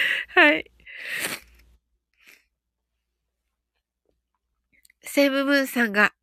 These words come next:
えっと、ナオさん、え、あれ？えっと、ナオさん、カリンバも素敵ですね、とね。あ、カリンバも上がってましたね。まさこさんのね。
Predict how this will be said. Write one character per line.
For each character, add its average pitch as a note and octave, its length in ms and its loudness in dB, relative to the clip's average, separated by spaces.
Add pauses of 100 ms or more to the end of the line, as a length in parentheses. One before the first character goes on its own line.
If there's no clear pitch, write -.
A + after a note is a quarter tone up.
(100)
え F#3+ 120 -2
っ - 40 -6
と、 G3 320 -2
ナ C4+ 160 6
オ F4+ 40 -4
さ C#4+ 200 -2
ん、 G#3+ 120 -6 (280)
え、 E3+ 200 2
あ F3 140 0
れ？ B3+ 180 -8 (380)
え G#3 60 0
っ - 20 -2
と、 G3 120 2
ナ C#4 180 6
オ D#4 40 2
さ A3 200 0
ん、 - 100 -14 (380)
カ C4+ 140 4
リ D4+ 140 4
ン D4+ 40 -4
バ D#4 140 2
も C#4+ 160 -2
素 - 100 -12
敵 D4+ 220 0
で E4+ 140 2
す F4+ 180 -4
ね、 F4+ 420 -2
と C4+ 140 2
ね。 C#4+ 180 2 (220)
あ、 - 120 4 (180)
カ E4+ 140 6
リ F#4 140 8
ン F4+ 40 0
バ F4 160 6
も D4 60 -2
上 C#4 120 6
が C#4 100 4
っ C#4+ 60 0
て - 100 0
ま C#4 140 0
し - 80 -12
た A#3+ 140 4
ね。 G#3+ 100 2
ま A#3+ 160 2
さ C#4 160 0
こ B3+ 140 -4
さ A3 200 -2
ん F#3 40 -8
の F#3+ 120 0
ね。 G3+ 400 0